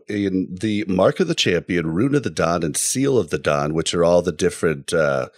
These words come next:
Argent Dawn trinkets that give you the, the buff that, that lets you get Scourge Stones,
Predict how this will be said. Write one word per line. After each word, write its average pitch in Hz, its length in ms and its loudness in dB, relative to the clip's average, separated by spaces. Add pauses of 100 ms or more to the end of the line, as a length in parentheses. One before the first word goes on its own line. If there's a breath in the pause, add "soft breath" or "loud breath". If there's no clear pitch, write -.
(760 loud breath)
Argent 110 400 0
Dawn 82 460 4
trinkets 85 520 -2
that 76 160 -4
give 85 200 -2
you 85 160 -2
the, 78 500 2
the 85 340 -6 (280)
buff 87 300 2
that, 87 180 -4 (240)
that 87 120 -4
lets 87 280 2
you 82 60 -8
get - 260 -2 (100)
Scourge 82 480 -2
Stones, 71 520 -2